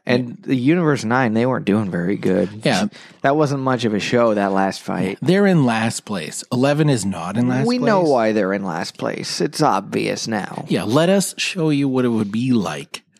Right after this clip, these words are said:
Speaker 2: if a real universe fought.
Speaker 1: Hmm.
Speaker 2: Okay, so they start fighting, and Topo, you know, he's a little more impressive than I thought he would be. Uh,
Speaker 1: Yeah.
Speaker 2: he, he's much, always in the show, if you're big, you're slow.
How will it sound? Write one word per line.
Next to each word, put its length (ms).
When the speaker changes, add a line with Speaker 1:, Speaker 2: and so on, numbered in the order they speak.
Speaker 2:
if 160
a 60
real 420
universe 400
fought. 300
Speaker 1:
Hmm. 300
Speaker 2:
Okay, 220
so 140
they 120
start 280
fighting, 420
and 180
Topo, 600
you 120
know, 60
he's 180
a 40
little 160
more 120
impressive 460
than 140
I 100
thought 300
he 80
would 200
be. 260
Uh, 40
Speaker 1:
Yeah. 100
Speaker 2:
he, 120
he's 220
much, 220
always 580
in 100
the 80
show, 500
if 200
you're 100
big, 300
you're 80
slow. 340